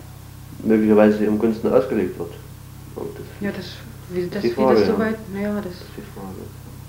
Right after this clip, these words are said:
Speaker 2: Ich habe gesagt, ich bin ja auch nach wie vor noch der Meinung, dass es nicht unbedingt nicht für mich zutrifft.
Speaker 1: Mhm.
Speaker 2: Ja, das kommt drauf an, wie man das, denn das ist so,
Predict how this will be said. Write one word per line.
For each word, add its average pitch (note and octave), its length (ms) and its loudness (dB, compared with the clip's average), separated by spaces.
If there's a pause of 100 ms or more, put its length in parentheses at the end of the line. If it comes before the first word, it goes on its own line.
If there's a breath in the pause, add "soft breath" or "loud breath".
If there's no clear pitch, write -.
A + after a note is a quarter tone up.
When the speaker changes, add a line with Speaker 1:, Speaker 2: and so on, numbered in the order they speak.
(240)
Speaker 2:
Ich - 100 -8
habe G#3+ 120 2
gesagt, A#3+ 300 2
ich G#3 120 -4
bin A3+ 100 0
ja A#3 80 0
auch A3+ 80 -2 (100)
nach B3 200 -2
wie B3 60 -6
vor B3+ 160 -4
noch B3 160 -4
der A#3 100 -2
Meinung, A#3 300 0
dass A3+ 160 -6
es A3+ 120 -4
nicht A#3 140 -2
unbedingt A#3 420 -2
nicht C4+ 180 -2
für B3+ 100 -2
mich G#3 260 0
zutrifft. - 600 -10
Speaker 1:
Mhm. F#2 380 -2 (100)
Speaker 2:
Ja, F#3+ 120 0
das A3+ 160 -4
kommt B3 180 -4
drauf B3 120 -4
an, B3+ 200 0
wie B3+ 60 -2
man B3+ 140 -2
das, - 200 -6 (260 loud breath)
denn G#3+ 80 -2
das A#3 160 0
ist - 180 -6
so, C#4 380 -2